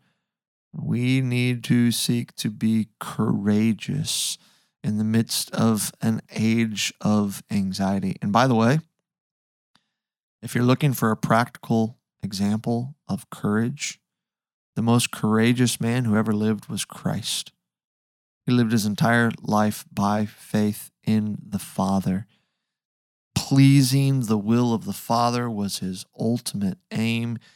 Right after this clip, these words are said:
He was on earth and serving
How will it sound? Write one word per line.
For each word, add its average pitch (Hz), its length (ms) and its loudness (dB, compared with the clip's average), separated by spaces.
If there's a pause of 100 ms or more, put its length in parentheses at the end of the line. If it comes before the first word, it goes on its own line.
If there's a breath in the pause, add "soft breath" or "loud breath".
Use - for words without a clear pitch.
(360 soft breath)
He 147 480 4
was 131 560 4
on 131 460 2
earth 120 440 0
and 117 280 -2
serving 117 640 0